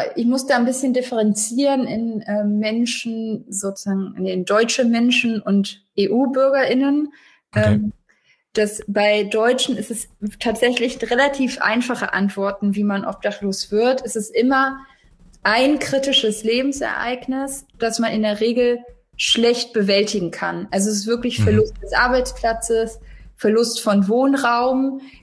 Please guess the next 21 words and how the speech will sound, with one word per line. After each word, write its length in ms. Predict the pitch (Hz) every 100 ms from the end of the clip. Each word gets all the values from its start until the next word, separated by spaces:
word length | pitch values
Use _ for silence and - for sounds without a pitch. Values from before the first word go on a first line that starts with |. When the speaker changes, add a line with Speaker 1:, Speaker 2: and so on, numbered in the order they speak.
| _
Speaker 1:
äh, 180 | 214 208
gar 240 | 202 208 240
nicht 180 | 247
mal, 160 | 240 220
weil 140 | 214
man 100 | 214
seine 240 | 208 202 208
Miete 300 | 226 254 277
nicht 200 | 254 -
gezahlt 520 | 269 - 233 240 240
hat, 200 | 240 220
sondern, 500 | 220 208 208 208 214
ne, 160 | 247 247
Eigenbedarfsklagen 1300 | 214 214 214 214 208 208 208 - 214 208 208 226 208
oder 240 | 170 190 -
Speaker 2:
Mhm. 360 | 104 95 92 - _ -
Speaker 1:
man 200 | 104 202
wird 180 | 214 -
rausgeworfen, 680 | 220 - 220 214 196 202
Trennung 520 | 196 226 240 262 269
so. 400 | 269 254 254 262